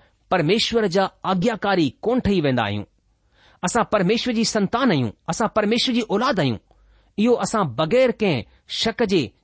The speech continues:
ڄاڻي سگهون ٿا. اهو ڪو اکڙپڻ ڪونه آهي،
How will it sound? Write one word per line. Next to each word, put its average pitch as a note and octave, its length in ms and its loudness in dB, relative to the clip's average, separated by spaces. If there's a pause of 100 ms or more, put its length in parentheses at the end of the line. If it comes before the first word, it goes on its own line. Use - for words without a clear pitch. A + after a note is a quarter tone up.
(140)
ڄاڻي F#3 200 2
سگهون A2+ 300 0
ٿا. G2 120 -4 (640)
اهو G#3 220 4
ڪو G3+ 180 2 (220)
اکڙپڻ A3 380 -2 (100)
ڪونه C#4 180 2
آهي، A2 140 -2